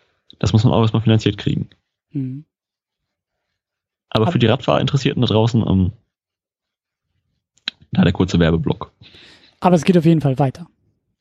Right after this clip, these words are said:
Speaker 2: Also
Speaker 1: Äh, ja, also ich werd jetzt nicht B W L studieren oder so.
Speaker 2: Nee, ich wollte gerade fragen, du hast jetzt nicht irgendwie Bewerbungen bei der Bank geschrieben und, äh, wirst jetzt irgendwie, äh,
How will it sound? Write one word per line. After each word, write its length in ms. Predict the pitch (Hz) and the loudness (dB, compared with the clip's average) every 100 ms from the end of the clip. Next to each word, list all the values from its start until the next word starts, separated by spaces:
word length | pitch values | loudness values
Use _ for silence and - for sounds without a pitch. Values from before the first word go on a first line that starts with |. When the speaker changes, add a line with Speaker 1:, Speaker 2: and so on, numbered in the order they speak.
| _ - | _ -10
Speaker 2:
Also 180 | 135 | -4
Speaker 1:
Äh, 100 | - | 0
ja, 180 | 107 101 | 2 2
also 260 | - 87 - _ | 0 -2 -4 _
ich 220 | - - - | -20 -14 -4
werd 200 | 110 101 | -2 0
jetzt 140 | 98 | -2
nicht 140 | 110 | 0
B 120 | 101 92 | 2 2
W 60 | |
L 100 | 76 | 2
studieren 420 | 120 131 127 127 | 2 0 2 2
oder 160 | - 123 | 2 2
so. 120 | 165 | 2
Speaker 2:
Nee, 60 | 147 | 2
ich 60 | |
wollte 100 | 170 | 2
gerade 120 | 170 - | 0 0
fragen, 280 | 165 143 | 0 2
du 80 | 139 | 2
hast 120 | 151 | 2
jetzt 160 | 160 - | 0 0
nicht 160 | 156 180 | 0 0
irgendwie 220 | 156 156 | -2 0
Bewerbungen 460 | 151 151 156 151 | 0 2 4 4
bei 80 | 151 | 4
der 80 | 147 | 2
Bank 200 | 156 160 | 2 0
geschrieben 520 | 160 - 160 151 156 | -2 0 2 2 0
und, 300 | 147 143 135 | 0 0 0
äh, 240 | 156 139 135 | 0 0 2
wirst 200 | 135 156 | 2 2
jetzt 140 | - | 0
irgendwie, 380 | 135 131 131 127 | 0 2 2 0
äh, 380 | 135 127 127 | 0 0 2